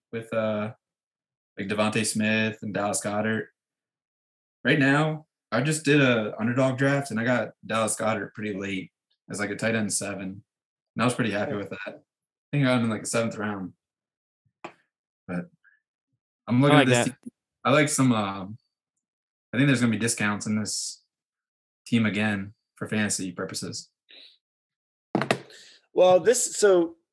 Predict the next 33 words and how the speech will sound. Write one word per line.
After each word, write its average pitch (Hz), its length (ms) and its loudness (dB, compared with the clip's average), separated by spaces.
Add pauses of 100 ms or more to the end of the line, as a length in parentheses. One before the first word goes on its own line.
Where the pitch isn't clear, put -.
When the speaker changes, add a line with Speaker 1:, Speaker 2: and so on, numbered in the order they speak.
(520)
Speaker 2:
one 185 200 -4
of 294 60 0
the 311 80 0
things 190 220 -2
that 156 100 4
I've 143 100 4
been 131 120 -8
saying, 127 300 -4
and 117 80 -6
I 117 40 -6
really 127 260 -2
think 117 320 -10 (800)
they, 185 200 -2 (220)
they 185 160 2
were 349 100 2
so 202 180 4
strange, 156 580 0
the 123 240 -4 (760)
Eagles, 147 320 0
with 143 120 -2
how 147 120 0
they 143 120 0
handled 139 280 -4
their 123 100 2
running 127 260 -4
backs 113 280 -4
last 120 260 -6
year. 113 220 -8 (100)
I, - 120 -6 (920)
I 170 120 4
drafted 180 380 6
Kenny 151 220 2
Gainwell 120 440 -2